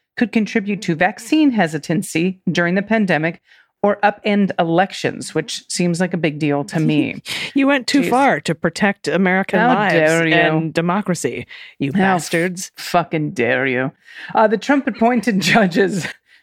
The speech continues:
Speaker 1: that their move that could undo years of efforts to enhance coordination between the government and social media companies. For more than a decade, the federal government has attempted to work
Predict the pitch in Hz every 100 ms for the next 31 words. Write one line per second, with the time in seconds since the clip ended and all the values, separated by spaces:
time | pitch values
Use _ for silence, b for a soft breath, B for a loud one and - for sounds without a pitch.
0 | - 196 196 220 233 220 190 165 165 190
1 | 185 196 160 185 151 160 175 220 240 185
2 | 165 165 151 - 160 156 165 151 - 165
3 | 151 156 160 170 151 - 160 151 160 151
4 | 165 165 160 180 156 165 185 233 180 143
5 | 127 123 110 - b b b b - 196
6 | 247 269 254 156 175 165 151 139 - 175
7 | 185 160 160 196 190 170 156 - 170 160
8 | 165 160 151 156